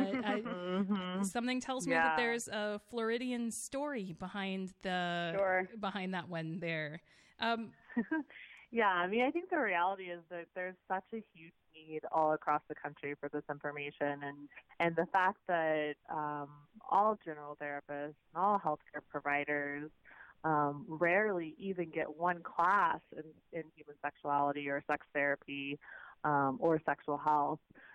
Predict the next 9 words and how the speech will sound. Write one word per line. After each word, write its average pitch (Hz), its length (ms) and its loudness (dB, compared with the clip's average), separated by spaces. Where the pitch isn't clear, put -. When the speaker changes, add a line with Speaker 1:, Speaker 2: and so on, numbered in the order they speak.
Speaker 2:
that 175 240 2
says 156 200 -6
something, 143 500 -16
um, 151 440 -10
about 151 220 0
our 156 100 -2
culture 262 600 2
and 190 100 2
about, 147 580 4